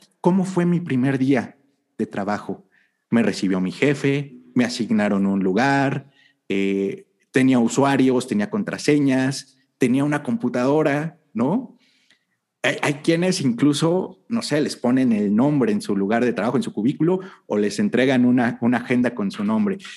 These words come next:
Todo ese tipo de cosas van marcando la experiencia. Pero por el contrario, hay, hay organizaciones donde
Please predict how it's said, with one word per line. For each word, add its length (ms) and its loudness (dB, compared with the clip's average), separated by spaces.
Todo 140 2
ese 120 0
tipo 320 -2
de 160 0
cosas 560 0
van 200 0
marcando 360 -2
la 100 0
experiencia. 680 -2
Pero 200 2
por 100 2
el 100 0
contrario, 380 2
hay, 240 0
hay 140 2
organizaciones 680 -2
donde 500 -2